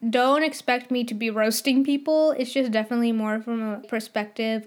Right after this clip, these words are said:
of, like, what I would change it to make it better or what would suit this person better. Um, but yeah, that's basically it. However, in true cute kind of fashion, I have a haul. Yes, everyone,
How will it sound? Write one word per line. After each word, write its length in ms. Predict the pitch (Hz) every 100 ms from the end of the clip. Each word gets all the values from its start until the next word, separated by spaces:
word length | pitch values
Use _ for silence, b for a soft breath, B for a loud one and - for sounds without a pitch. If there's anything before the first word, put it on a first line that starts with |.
| -
of, 280 | 214 214
like, 400 | 202 196 190 190 202
what 340 | 202 226 -
I 140 | 208
would 180 | 214 214
change 300 | 214 214 202
it 160 | 220 214
to 100 | 220
make 220 | 220 208
it 160 | 208 208
better 480 | 196 190 240 302 285
or 60 |
what 220 | 214 -
would 180 | 208 202
suit 320 | - - 208
this 140 | - -
person 420 | - 233 247 247
better. 400 | 247 254 269 277 269 -
Um, 320 | 226 240 226
but 200 | 226 220
yeah, 160 | 247 330
that's 260 | 294 254 -
basically 600 | 247 240 269 262 240 -
it. 220 | 339 294 -
However, 560 | - 240 330 254 - -
in 140 | 277 262
true 300 | - 381 415
cute 220 | 415 339
kind 260 | - 302 285
of 80 | 285
fashion, 600 | 214 240 - 214 247 - 247
I 80 |
have 160 | 247 233
a 20 |
haul. 400 | 233 208 - - -
Yes, 200 | 269 285
everyone, 500 | 302 294 294 285